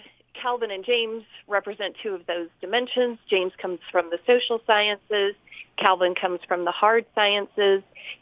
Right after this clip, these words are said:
And to date, within our two cohorts that have come through our C A I program, we have over thirty majors represented,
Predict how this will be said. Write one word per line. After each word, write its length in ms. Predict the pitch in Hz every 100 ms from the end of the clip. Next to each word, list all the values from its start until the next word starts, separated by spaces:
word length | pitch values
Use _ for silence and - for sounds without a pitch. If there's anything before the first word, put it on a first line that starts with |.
| _
And 240 | 214 202 202 -
to 100 | 196 -
date, 460 | 262 247 190 226 - - -
within 720 | 208 190 - 220 220 226 233 240 -
our 280 | 190 196 190 -
two 300 | 240 226 196 -
cohorts 560 | 269 262 - 175 156 - _
that 120 | 180 -
have 140 | 190 - -
come 200 | 202 202 -
through 440 | 208 190 185 185 - - - - 180
our 180 | 180 180 -
C 200 | 208 208
A 140 | 190
I 120 | 175 165
program, 600 | - 208 208 175 165 175 _ _ _
we 140 | - 226
have 220 | 208 202 -
over 280 | 214 185 151 - _
thirty 580 | 240 226 233 226 226 226 -
majors 600 | 190 185 170 143 82 - - _ -
represented, 840 | 165 - 170 160 160 170 - -